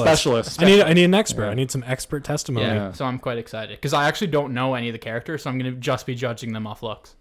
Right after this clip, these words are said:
Speaker 1: Hmm. Hmm.
Speaker 2: Oh, yeah. You'll
Speaker 1: Oh, it's like from movies, like
Speaker 3: Mm-hmm.
Speaker 1: fictional.
Speaker 3: Like
Speaker 1: Oh.
Speaker 3: animated shows and movies.
Speaker 2: No, they were doing real women, Logan.
Speaker 3: Logan, I would never objectify like
Speaker 1: Well,
Speaker 3: that.
Speaker 1: no, like movie character moms, like, you know what I mean? Like
Speaker 3: But only animated.
Speaker 1: Oh, okay.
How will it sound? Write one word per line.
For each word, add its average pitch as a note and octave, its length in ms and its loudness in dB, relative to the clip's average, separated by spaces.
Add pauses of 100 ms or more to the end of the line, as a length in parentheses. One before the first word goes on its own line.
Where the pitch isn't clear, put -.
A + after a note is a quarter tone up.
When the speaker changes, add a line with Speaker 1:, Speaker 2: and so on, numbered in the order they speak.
Speaker 1:
Hmm. A#2+ 220 -6 (340)
Hmm. G#3+ 220 0
Speaker 2:
Oh, D#3+ 200 0
yeah. E3+ 240 0
You'll C#3+ 140 8
Speaker 1:
Oh, A#3+ 200 10
it's G#3 120 4
like F#3+ 140 4
from E3+ 160 4
movies, D#3 460 4
like B2 140 0
Speaker 3:
Mm-hmm. D3 80 -2
Speaker 1:
fictional. A#2+ 520 -2 (160)
Speaker 3:
Like C#3 140 -6
Speaker 1:
Oh. B2 80 2
Speaker 3:
animated A#2+ 400 0
shows A2+ 220 -6
and G#2+ 100 -10
movies. G#2+ 300 -12
Speaker 2:
No, G3+ 180 10
they F3 80 10
were F3 100 8
doing F3+ 220 8
real D3+ 340 8
women, B2 360 4
Logan. G#2 380 -2 (440)
Speaker 3:
Logan, D#3+ 240 0
I E3 60 2
would D#3+ 120 0
never C3+ 300 0
objectify A2 540 -6
like G2 180 -8
Speaker 1:
Well, A#3 120 6
Speaker 3:
that. - 40 6
Speaker 1:
no, A#3 140 6
like F3+ 100 4
movie F#3+ 280 4
character B2 380 0
moms, F#2 380 -6
like, G#2 180 -2
you A#2 60 -8
know A#2+ 80 -2
what B2 40 -2
I B2 40 -2
mean? C3 180 -2
Like A#2+ 180 -2 (300)
Speaker 3:
But D#3 220 -4
only D3 300 -2
animated. G#2+ 520 -6
Speaker 1:
Oh, A#2+ 140 2
okay. - 200 -6